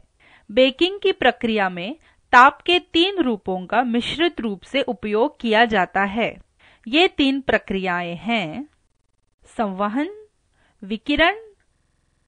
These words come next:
चालन। नीचे विस्तृत रूप से चरणों के बारे में बताया गया है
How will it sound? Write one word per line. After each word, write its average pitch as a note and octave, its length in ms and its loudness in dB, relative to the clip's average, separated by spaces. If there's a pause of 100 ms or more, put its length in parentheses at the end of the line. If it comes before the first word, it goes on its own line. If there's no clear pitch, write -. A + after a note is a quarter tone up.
(260)
चालन। F#3+ 460 0 (2500)
नीचे C4 440 0
विस्तृत F4 500 -4
रूप A3 240 -4
से G3+ 260 -6 (400)
चरणों C4+ 420 4
के F4+ 120 0
बारे G#3 320 0
में A3 180 -6
बताया G3+ 420 0
गया F#3 280 -2
है E3 240 -6